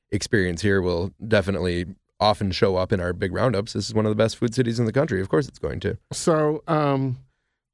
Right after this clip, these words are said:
Speaker 2: I don't mean to put you on the spot.
Speaker 1: But you're gonna.
Speaker 2: I'm going to, but I mean, and I would like, we should, we have to have you on again before you leave. And we can always do call-ins if we wanna talk more national things too.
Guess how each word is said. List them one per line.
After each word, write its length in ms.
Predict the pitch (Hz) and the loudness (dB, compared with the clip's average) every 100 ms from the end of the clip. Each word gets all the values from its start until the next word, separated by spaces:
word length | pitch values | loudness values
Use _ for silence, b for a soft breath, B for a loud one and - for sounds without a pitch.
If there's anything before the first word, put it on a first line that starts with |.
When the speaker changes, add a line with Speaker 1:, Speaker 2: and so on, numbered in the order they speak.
| - | 0
Speaker 2:
I 100 | 151 | 2
don't 180 | 175 | 2
mean 140 | 190 180 | 2 2
to 60 | 165 | 0
put 180 | - 165 | 0 2
you 140 | 151 | 2
on 120 | 147 | 2
the 80 | 135 | 0
spot. 640 | - - - 202 139 110 110 | -2 -6 0 2 2 0 2
Speaker 1:
But 180 | 113 135 | 2 4
you're 100 | 135 | 4
gonna. 600 | 120 104 120 139 110 120 | 2 4 6 6 6 4
Speaker 2:
I'm 220 | 143 147 | 2 0
going 320 | 127 143 156 170 | 0 0 0 0
to, 200 | 131 117 | -2 0
but 160 | 123 | 0
I 80 | 127 | 0
mean, 280 | 135 135 139 | 0 0 0
and 160 | 160 180 | 2 4
I 100 | 214 | 4
would 200 | 208 190 | 4 2
like, 180 | 185 - | 0 2
we 220 | 180 190 | 2 2
should, 160 | - | -2
we 200 | 180 175 | 0 2
have 180 | 160 160 | 2 0
to 100 | - | 0
have 160 | 139 139 | 0 2
you 140 | 135 | 2
on 100 | 127 | 2
again 280 | 123 113 110 | 2 0 -2
before 280 | 104 - 113 | -4 -2 -2
you 100 | 101 | 0
leave. 360 | 104 104 98 - | 0 -2 -2 -2
And 140 | 175 | 0
we 100 | 233 | 0
can 120 | 277 | 0
always 180 | 311 262 | 0 0
do 100 | 240 | -2
call-ins 600 | - 180 165 104 98 - _ _ _ _ - | 0 0 0 -2 -8 -16 _ _ _ _ -4
if 120 | 131 | -2
we 60 | 156 | 0
wanna 220 | 156 151 | 2 0
talk 340 | - 156 131 - | 2 0 -2 -6
more 260 | 131 135 131 | -2 0 2
national 480 | 123 127 - 131 95 | 2 0 -2 -4 -2
things 300 | 107 98 - | -4 -6 -4
too. 320 | 131 107 | -4 -4